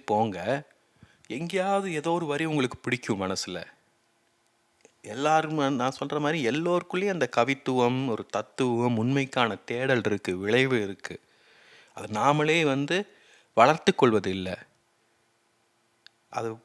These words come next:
வாசிச்சீங்கன்னா, அந்த வரி தட்டுப்பட்டுச்சுன்னா, அதை குறித்து வச்சுக்கோங்க. அதை அப்படியே மனசுக்குள்ள அப்படியே உள்வாங்குங்க. அதை சிந்திக்காதீங்க. இதுக்கு ஒரு, இன்னொரு, ஒரு கதையை சொல்லி உ-,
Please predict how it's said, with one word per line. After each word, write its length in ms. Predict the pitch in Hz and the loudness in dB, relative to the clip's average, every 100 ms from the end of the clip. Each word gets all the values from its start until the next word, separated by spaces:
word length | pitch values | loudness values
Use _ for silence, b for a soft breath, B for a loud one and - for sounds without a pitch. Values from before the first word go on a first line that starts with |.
| - | -2
வாசிச்சீங்கன்னா, 560 | 123 147 - - 151 180 | 2 2 0 -8 -8 -6
அந்த 240 | 214 156 | -6 0
வரி 200 | 135 147 | 2 2
தட்டுப்பட்டுச்சுன்னா, 800 | 175 139 165 - 147 143 165 202 | 0 -4 -4 -6 -6 -8 -8 -6
அதை 280 | 180 135 120 | -6 -6 -8
குறித்து 400 | - 170 170 165 | -8 -8 -6 -6
வச்சுக்கோங்க. 640 | - - 113 98 104 131 123 _ _ _ _ _ _ _ _ _ _ - | -6 -6 -8 -8 -6 -6 -10 _ _ _ _ _ _ _ _ _ _ -12
அதை 280 | - 156 156 | -6 -4 -4
அப்படியே 340 | 147 165 139 | -4 -2 -2
மனசுக்குள்ள 540 | 135 147 170 156 156 | -2 -2 -4 -2 0
அப்படியே 340 | 139 135 135 135 | 0 -2 -4 -4
உள்வாங்குங்க. 540 | 165 170 170 135 104 | -4 -2 -2 -4 -8
அதை 160 | 98 - 156 | -10 -8 -6
சிந்திக்காதீங்க. 760 | 175 180 - 123 98 92 82 - _ _ _ _ _ _ _ _ _ _ _ _ _ _ _ _ _ _ - | -4 -2 0 0 0 -8 -12 -18 _ _ _ _ _ _ _ _ _ _ _ _ _ _ _ _ _ _ -20
இதுக்கு 460 | - 101 - 104 | -18 -16 -10 -6
ஒரு, 140 | 104 104 | -6 -4
இன்னொரு, 340 | 120 120 117 | -2 -2 -2
ஒரு 180 | 110 107 | -4 -4
கதையை 360 | 117 123 135 131 | -2 2 2 2
சொல்லி 420 | 123 123 117 120 | 0 0 0 -2
உ-, 200 | 120 | -6